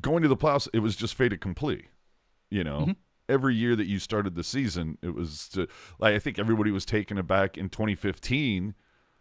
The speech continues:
Speaker 1: because it's like, well, we're gonna take a step back to take, you know, three steps forward, and that's when you bring in a guy like John Scott to protect the
Speaker 2: Mm-hmm.
Speaker 1: youth and all that.
Speaker 2: Yep.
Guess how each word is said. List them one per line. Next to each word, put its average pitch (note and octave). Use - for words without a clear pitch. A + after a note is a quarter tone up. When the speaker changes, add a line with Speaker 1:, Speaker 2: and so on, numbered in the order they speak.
Speaker 1:
because G2+
it's G2
like, G2
well, C3+
we're B2+
gonna B2
take A#2+
a G#2+
step -
back G#2+
to F#2+
take, G2+
you A2+
know, F2+
three A#2
steps G#2
forward, F#2+
and F2
that's F2
when F#2+
you F#2
bring F#2
in F2
a E2
guy D#2+
like D2+
John D2+
Scott G2
to -
protect -
the D#2+
Speaker 2:
Mm-hmm. B2+
Speaker 1:
youth G2+
and F#2
all F#2
that. G2
Speaker 2:
Yep. G2+